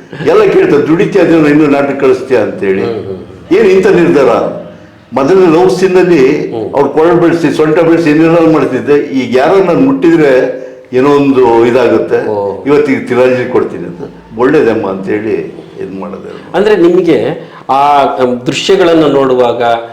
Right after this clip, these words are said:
Speaker 2: ಬೇರೆ ರೀತಿಯಾದಂಥ ಕಲ್ಪನೆಗಳು ಬರ್ಲಿಲ್ಲ? ನ-, ನ-, ನಮ್ಮ ಮನೆಯವರು ನ-, ವೃತ್-, ರಂಗಭೂಮಿಯ ಕಲಾವಿದೆಯಾಗಿ ಮಾಸ್ಟರ್ ನಟನೆ ಮಾಡ್ತಾರೆ,
Speaker 1: ಹ್ಮ್.
Speaker 2: ನಿಜ ಬದುಕು ನನ್ ಜೊತೆಗಿದೆ ಅನ್ನುವಂಥ ಕಾನ್ಫಿಡೆನ್ಸ್ ಇತ್ತು?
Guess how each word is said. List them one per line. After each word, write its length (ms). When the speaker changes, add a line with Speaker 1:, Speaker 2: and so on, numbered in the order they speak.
Speaker 2:
ಬೇರೆ 300
ರೀತಿಯಾದಂಥ 680
ಕಲ್ಪನೆಗಳು 640
ಬರ್ಲಿಲ್ಲ? 440
ನ-, 40
ನ-, 540
ನಮ್ಮ 240
ಮನೆಯವರು 640
ನ-, 120
ವೃತ್-, 520
ರಂಗಭೂಮಿಯ 800
ಕಲಾವಿದೆಯಾಗಿ 840
ಮಾಸ್ಟರ್ 880
ನಟನೆ 260
ಮಾಡ್ತಾರೆ, 500
Speaker 1:
ಹ್ಮ್. 340
Speaker 2:
ನಿಜ 180
ಬದುಕು 360
ನನ್ 200
ಜೊತೆಗಿದೆ 440
ಅನ್ನುವಂಥ 380
ಕಾನ್ಫಿಡೆನ್ಸ್ 640
ಇತ್ತು? 220